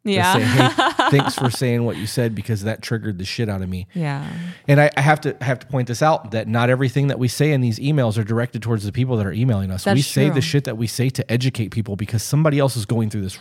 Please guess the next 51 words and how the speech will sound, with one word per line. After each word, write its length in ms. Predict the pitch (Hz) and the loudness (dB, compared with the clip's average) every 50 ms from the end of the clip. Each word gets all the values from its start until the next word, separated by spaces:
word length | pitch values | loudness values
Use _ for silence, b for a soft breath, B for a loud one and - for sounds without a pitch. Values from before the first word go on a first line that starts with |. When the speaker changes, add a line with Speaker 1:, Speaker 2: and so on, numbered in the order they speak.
| - | -8
Speaker 1:
right 200 | 107 98 101 - | -4 -2 -2 0
Speaker 2:
Mm-hmm. 60 | 78 80 78 82 80 | 0 0 -2 -2 -2
Speaker 1:
now. 40 | 80 - b b b b b b b b b b b b | -6 -10 b b b b b b b b b b b b
And 240 | 107 104 101 95 92 | -4 -4 -4 -4 -2
one 220 | 110 123 139 147 | 0 0 0 2
thing 420 | - - 180 175 147 120 117 123 127 _ _ _ - | 2 4 4 4 4 4 0 -2 -6 _ _ _ -4
that 160 | 117 107 95 | -4 -2 -2
you 180 | 101 113 139 139 | 0 2 2 4
or 140 | 139 139 139 | 4 6 6
I 140 | 143 147 | 6 4
said 460 | 143 - - 180 151 113 107 101 110 104 - _ _ _ | 2 2 2 2 2 2 2 -2 -4 -8 -10 _ _ _
is 160 | - 117 113 101 | 0 0 0 2
going 220 | 120 123 120 113 | 2 0 2 2
to 60 | 117 | 2
resonate 420 | 113 127 135 127 143 135 120 117 120 | 2 2 2 2 2 0 0 -2 -2
with 140 | 117 110 | -2 -2
that 160 | - 120 107 - | -2 -4 -4 0
person. 320 | - 135 139 - - 143 | 0 0 0 0 0 -2
They're 120 | 131 123 | -2 0
gonna 160 | 120 123 117 107 | 0 -2 -4 -4
go, 60 | - - | -4 -4
"Oh, 100 | 120 117 | -2 -2
shit." 580 | 107 - - - - 127 107 - - - - - _ - | -2 -2 -4 -4 -4 -4 -4 -6 -8 -14 -16 -14 _ -8
Speaker 2:
Yep. 320 | 156 151 160 170 190 - 196 185 185 _ _ _ _ _ _ _ _ - | -6 -6 -4 -6 -8 -10 -12 -14 -16 _ _ _ _ _ _ _ _ -4
Speaker 1:
And 120 | 107 101 | -2 -2
they're 120 | 107 107 | 0 0
gonna 160 | 104 110 104 - | -2 -2 -4 -4
implement 400 | - 110 104 104 101 98 95 - - - - | -6 -8 -6 -6 -6 -8 -8 -10 -12 -16 -14
whatever 340 | 98 95 92 98 113 120 127 | -10 -8 -6 -4 -2 0 2
it 60 | 127 | 4
is 160 | 139 131 - | 2 2 2
that 60 | 175 | 0
Speaker 2:
Mm-hmm. 60 | 180 110 | -4 -2
Speaker 1:
they 60 | 110 | -2
need 80 | 117 113 | -2 -2
to 60 | 117 | -2
implement 360 | 117 117 113 113 104 110 - | -4 -4 -4 -4 -4 -4 -6
to 80 | - - | -6 -6
make 140 | 110 104 - | -4 -4 -4
their 120 | 120 110 | -2 0
life 220 | 110 131 156 151 - | 2 2 2 2 2
better. 280 | 117 107 104 101 113 - | -2 -4 -2 -4 -6 -6
And 160 | - 110 113 | -4 -2 0
then 100 | 113 113 | 0 0
we're 140 | 107 107 107 | -2 -2 -4
gonna 160 | 98 104 98 | -4 -6 -6
get 140 | 95 104 98 | -6 -8 -8
that 120 | - 101 | -10 -10
email. 380 | 98 107 104 98 92 92 92 _ _ | -10 -8 -8 -8 -8 -10 -12 _ _
<clears throat> 60 | b b b b b b b b b b b b b b b _ _ - - - 165 151 - 92 - - | b b b b b b b b b b b b b b b _ _ -16 -8 -6 -4 -4 -4 -6 -10 -10
Speaker 2:
Yep. 240 | - 175 170 175 - | -8 -6 -6 -8 -8